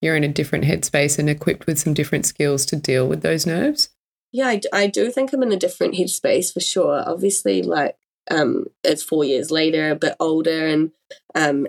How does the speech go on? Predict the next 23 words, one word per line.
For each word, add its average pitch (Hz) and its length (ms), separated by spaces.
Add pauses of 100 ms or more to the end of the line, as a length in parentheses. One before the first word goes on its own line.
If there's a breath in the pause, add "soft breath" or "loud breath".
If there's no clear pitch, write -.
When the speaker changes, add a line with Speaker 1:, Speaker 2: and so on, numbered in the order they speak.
Speaker 2:
experienced - 520
a 160 80
lot 156 200
more, 151 720
um, 151 580 (640)
a 175 40
lot 180 160
more 165 200
games 147 560
and, 147 380
and 151 180
series, 147 680
I 151 140
guess, 151 240
with 143 160
the - 80
Ferns 151 340
group, 214 300
which 185 180
has 170 140
been 160 240
cool. - 400 (480)
Um, 165 380